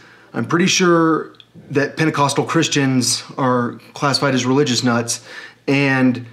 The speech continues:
some of them are very sweet people, but all I'm saying is, uh,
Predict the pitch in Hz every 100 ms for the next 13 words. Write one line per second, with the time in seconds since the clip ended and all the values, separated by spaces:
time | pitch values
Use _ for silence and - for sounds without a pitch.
0 | - - 202 247 220 165 139 175 147 -
1 | 156 - 165 143 120 123 127 139 123 165
2 | 143 120 - - - - _ -